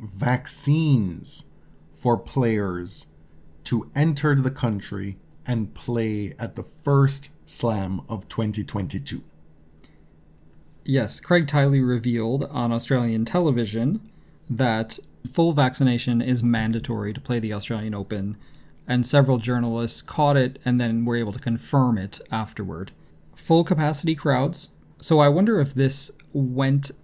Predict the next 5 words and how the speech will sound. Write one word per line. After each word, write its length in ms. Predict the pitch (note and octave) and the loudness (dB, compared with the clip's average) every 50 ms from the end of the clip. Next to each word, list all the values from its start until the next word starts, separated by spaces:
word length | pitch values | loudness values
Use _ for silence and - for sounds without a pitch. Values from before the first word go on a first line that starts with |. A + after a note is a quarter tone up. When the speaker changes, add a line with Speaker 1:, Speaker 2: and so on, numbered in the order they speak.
| - - | -14 -10
Speaker 2:
some 460 | C#3+ C#3 - - D#3 C#3 C3+ C3+ C3 | -8 -4 0 4 6 6 6 6 6
ways 640 | C3 B2+ B2 A#2+ A2+ A2 A2 A2 A2 A2 - - - | 4 2 0 0 -2 -2 -2 -4 -4 -6 -6 -8 -10
toward 720 | - - - C#3+ B2 A#2+ A2+ A2 G#2+ G#2+ G#2+ G#2+ - - - - - - - - - | -10 -4 -2 0 0 0 0 -2 -4 -4 -4 -6 -8 -10 -12 -18 -20 -20 -20 -10 -6
the 160 | C3 A#2 C#3 | -2 0 0
decision. 480 | B2+ A#2 G2+ A2+ G#2 G2 - D2 C#2+ | 0 0 -2 -4 -4 -6 -8 -12 -14